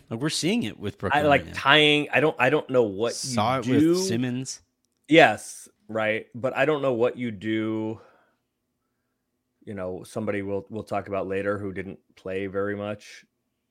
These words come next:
Speaker 2: in the past few, like, if you're injured, you're injured. But,
Speaker 1: Mm-hmm.
Speaker 2: and, and even Adam Silver said that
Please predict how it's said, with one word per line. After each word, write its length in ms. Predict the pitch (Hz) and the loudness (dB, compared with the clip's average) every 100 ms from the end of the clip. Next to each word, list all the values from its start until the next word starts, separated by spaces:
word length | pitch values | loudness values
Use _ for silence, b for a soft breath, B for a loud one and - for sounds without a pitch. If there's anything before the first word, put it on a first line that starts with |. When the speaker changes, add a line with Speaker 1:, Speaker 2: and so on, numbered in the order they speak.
| 101 | -12
Speaker 2:
in 60 | |
the 60 | 92 | -8
past 260 | 113 104 | -4 -6
few, 140 | - - | -6 4
like, 200 | 151 139 | 4 4
if 100 | 139 | 2
you're 120 | 147 | 2
injured, 280 | 147 131 110 | 2 2 0
you're 120 | 110 | 0
injured. 320 | 95 92 80 - _ _ | 0 -4 -8 -14 _ _
But, 380 | 90 117 110 220 | -4 4 4 4
Speaker 1:
Mm-hmm. 560 | - _ _ _ - 147 | -2 _ _ _ 4 6
Speaker 2:
and, 160 | 143 | 6
and 140 | 147 147 | 2 2
even 200 | 175 139 | 2 2
Adam 280 | 117 143 135 | 4 4 2
Silver 320 | - 170 117 | 2 2 0
said 540 | - 151 143 110 98 | 0 2 4 2 0
that 320 | 101 101 - | -2 -2 -2